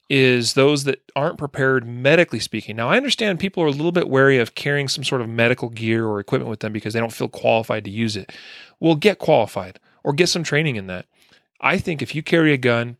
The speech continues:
you should be carrying at the very least a tourniquet,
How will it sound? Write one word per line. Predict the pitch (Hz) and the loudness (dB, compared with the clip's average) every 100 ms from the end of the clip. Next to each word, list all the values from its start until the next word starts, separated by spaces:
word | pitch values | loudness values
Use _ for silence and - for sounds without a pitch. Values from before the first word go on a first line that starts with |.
| _ - | _ -8
you | |
should | 131 131 | -6 -4
be | 127 | -6
carrying | - 120 117 113 113 113 _ _ _ _ | -6 -6 -4 -4 -6 -10 _ _ _ _
at | - 127 - | -6 -4 -6
the | |
very | 110 113 117 147 190 | -10 -4 4 6 6
least | 120 104 - | 4 -4 -10
a | |
tourniquet, | - - 117 104 82 71 | -12 -10 -10 -12 -14 -18